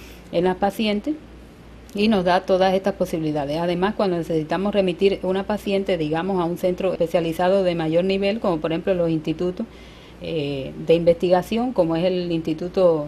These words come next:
de Oncología y Radiobiología de Ciudad Habana, podemos mandar la paciente, además de, del resumen de la historia clínica, eh, la, las imágenes impresas para que sean vistas por los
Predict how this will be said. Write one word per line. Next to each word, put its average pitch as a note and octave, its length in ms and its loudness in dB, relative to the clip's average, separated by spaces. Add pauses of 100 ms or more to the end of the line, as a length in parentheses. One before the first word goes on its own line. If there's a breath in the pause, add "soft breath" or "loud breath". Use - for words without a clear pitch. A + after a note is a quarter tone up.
de E3 120 4
Oncología D#3+ 380 2
y F3+ 40 0
Radiobiología F3+ 680 2
de E3 140 0
Ciudad D#3+ 300 -2
Habana, G3+ 360 0 (640 loud breath)
podemos F3+ 380 4
mandar F#3+ 340 4
la F#3+ 160 0
paciente, G3 480 0
además E3 340 0
de, E3 200 -6 (100)
del D#3+ 240 4
resumen F3+ 400 2
de F#3 80 4
la F3+ 80 4
historia G3 320 2
clínica, A#3 440 0 (440 loud breath)
eh, F#3+ 300 0
la, D#3+ 500 2
las E3 340 0
imágenes F#3 540 0 (460)
impresas F3+ 600 0 (540)
para E3 280 0
que D#3 100 -2
sean F3 280 -4
vistas F#3 280 -2
por E3+ 140 0
los D3+ 240 -2